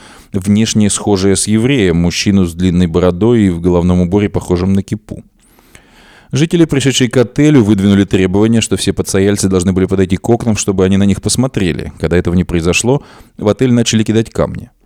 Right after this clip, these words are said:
Как утверждает теле-, Telegram-канал Ч П Дагестан, после этого, этого к отелю приехали полицейские, которые позволили людям из толпы зайти в гостиницу, чтобы те убедились, что в ней нет евреев. Telegram-канал Ч П Кавказ пишет, что после схода у отеля «Фламинго»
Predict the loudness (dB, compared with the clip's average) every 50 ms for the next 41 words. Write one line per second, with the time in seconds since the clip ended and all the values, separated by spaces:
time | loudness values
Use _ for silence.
0 | _ _ _ _ _ _ _ -20 _ _ _ -6 -6 -4 -4 -2 -2 -2 -2 2
1 | 2 2 2 2 0 0 0 0 0 -2 0 0 0 0 0 0 0 -2 0 0
2 | 0 -2 -2 -6 -2 -2 -2 -2 -2 0 0 0 -2 0 0 0 0 0 0 -2
3 | -4 -2 -4 -2 -2 -4 0 2 2 2 4 4 2 2 2 2 0 0 0 0
4 | -2 -2 0 -2 -2 0 0 0 0 0 0 0 0 0 0 -2 -2 0 0 -2
5 | -2 0 0 -2 -2 -2 -4 -2 -2 -2 -2 0 0 2 2 2 0 -2 -6 -16
6 | -20 -20 -18 -6 -2 -2 0 0 2 2 4 4 4 4 4 2 2 2 0 0
7 | 0 -2 -2 -2 -2 -4 -2 0 -2 0 0 0 -2 -2 -4 0 0 -2 -2 -2
8 | -2 0 0 0 0 -2 -6 -4 -6 -8 -8 -2 0 0 0 0 0 -2 0 0
9 | 0 -2 -2 -2 0 2 2 2 0 0 -2 -2 -2 0 0 -2 -4 -6 -10 -14
10 | _ _ _ _ _ _ _ _ _ _ _ _ -20 -20 -20 -20 _ _ -4 -2
11 | -2 0 0 0 -2 0 0 0 0 0 -2 -2 -4 -2 -2 -2 0 0 -2 -2
12 | -2 -2 -2 -2 0 -2 -2 -2 -2 -4 -6 -6 -8 -8 -8 -6 -6 -6 -8 -4
13 | -2 -2 0 2 0 0 0 0 0 -2 -2 -2 0 0 2 2 2 2 2 2
14 | 2 0 -2